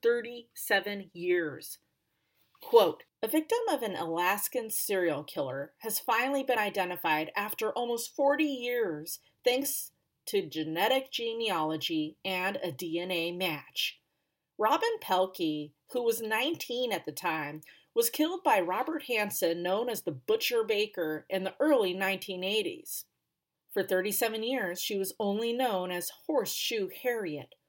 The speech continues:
one of a dozen or so of Hansen's victims. I would like to thank all the troopers, investigators, and analysts that have diligently worked on this case over the last thirty-seven years,"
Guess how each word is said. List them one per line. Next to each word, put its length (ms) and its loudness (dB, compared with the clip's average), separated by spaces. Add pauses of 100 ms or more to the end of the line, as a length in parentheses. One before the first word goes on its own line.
(140)
one 320 0
of 240 -2
a 60 0
dozen 580 2
or 100 -6
so 400 0
of 160 -4 (180)
Hansen's 460 -4
victims. 720 -6 (440)
I 160 6
would 140 0
like 220 4
to 40 -2
thank 300 0
all 160 6
the 100 0
troopers, 600 0
investigators, 800 2
and 100 4
analysts 540 2
that 160 2
have 400 2 (260)
diligently 1040 0 (100)
worked 340 2
on 220 2
this 220 -4
case 340 2
over 180 2
the 180 -2
last 380 0
thirty-seven 600 0
years," 580 -6